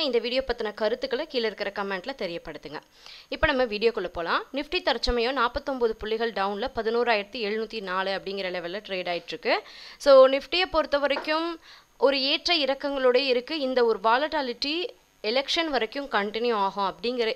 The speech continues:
எக்ஸ்பெக்டேஷன் தான் அதிக லெவல் இருக்கு. இதுக்கு நடுவுல தினம் தினம் ஃபாரின் இன்வெஸ்டர்ஸ் பை செல் இந்த மாதிரி டிரான்சாக்ஷன் பண்ணிட்டு இருந்திருந்தாலும்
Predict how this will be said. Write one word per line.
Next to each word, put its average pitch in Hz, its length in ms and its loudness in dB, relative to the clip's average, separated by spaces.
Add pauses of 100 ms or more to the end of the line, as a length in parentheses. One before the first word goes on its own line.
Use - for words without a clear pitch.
எக்ஸ்பெக்டேஷன் - 680 -6
தான் 240 160 -4
அதிக 190 260 -6
லெவல் 170 260 -6
இருக்கு. 156 220 -8 (460)
இதுக்கு 320 260 0
நடுவுல 320 260 2 (140)
தினம் 285 240 2
தினம் 294 220 -2
ஃபாரின் 269 400 2
இன்வெஸ்டர்ஸ் 233 500 -2 (160)
பை 214 100 4 (200)
செல் 220 280 -2
இந்த 214 200 -4
மாதிரி 220 180 -4 (240)
டிரான்சாக்ஷன் 226 640 -6
பண்ணிட்டு 202 280 -4
இருந்திருந்தாலும் 180 560 -4